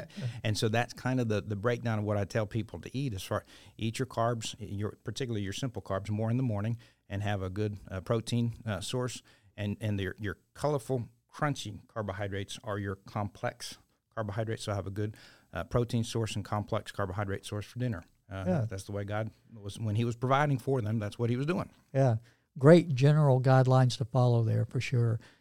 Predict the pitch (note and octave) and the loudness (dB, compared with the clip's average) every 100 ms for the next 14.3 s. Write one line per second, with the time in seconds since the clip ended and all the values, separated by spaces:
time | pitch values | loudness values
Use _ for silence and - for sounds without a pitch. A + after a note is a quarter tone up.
0 | _ D3 F#3+ - F#3+ - D#3+ C#3+ C3+ B2+ | _ 6 8 8 6 8 6 6 6 6
1 | B2+ A2+ A2+ - - D#3+ D#3 D#3+ E3 F#3 | 6 6 4 2 2 2 4 6 6 4
2 | G#3 A#3 - _ - - E3+ D3+ D3 - | 2 2 -4 _ -6 6 8 8 6 6
3 | G3 - A#2 A2 D3 C#3+ A#2 - C#3+ C#3+ | 4 4 0 2 4 4 4 4 4 4
4 | C#3+ C#3 - D#3 C#3+ B2 B2+ D3 - - | 4 4 2 2 4 4 6 4 2 -14
5 | _ _ _ - - D#3 D#3 C3 C3 C3+ | _ _ _ -2 6 6 8 6 6 6
6 | B2 - C3 B2 B2+ B2 - C3 - - | 4 4 4 4 4 2 2 0 0 2
7 | D3+ C#3 B2 - B2 A2+ C#3 B2 A#2+ A2+ | 4 4 2 2 2 4 2 4 2 2
8 | C#3+ C3 - C3 B2 A#2 - A#2+ A#2+ A#2+ | 2 2 4 4 4 2 2 4 4 4
9 | A#2+ C3 A2 B2+ - B2+ A#2 A#2 A#2 B2 | 2 2 2 0 0 -2 0 0 2 4
10 | D#3+ D3 G3 G#3+ G#3+ G#3 F3+ - - C#3 | 4 4 2 2 2 2 2 0 2 2
11 | C#3+ A#2+ B2+ - C3 D3 C3+ - D3+ D3 | 2 2 0 2 2 2 0 -2 -2 2
12 | C3+ D#3 D#3 C3+ B2+ A2+ C#3+ C3+ - B2 | 6 6 6 4 2 2 2 2 2 0
13 | B2+ B2 - B2 B2 A#2+ - B2+ - - | 2 0 0 -2 0 0 -2 -4 -6 -8
14 | G#2 G2+ | -4 -4